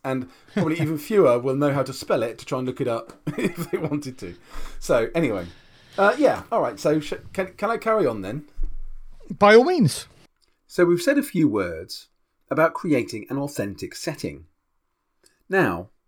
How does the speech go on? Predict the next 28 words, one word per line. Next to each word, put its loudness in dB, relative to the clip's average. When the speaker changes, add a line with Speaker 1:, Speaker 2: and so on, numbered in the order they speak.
Speaker 1:
what -6
about -2
playing -2
through -6
real 0
events? -10
This -4
brings -4
me 0
to -2
War 0
Stories -8
and -2
the 0
Rendezvous 4
with 0
Destiny -4
campaign. -10
For -4
those 4
of -2
you -2
who -2
don't -2
know, -12
Rendezvous 2
with 2
Destiny -4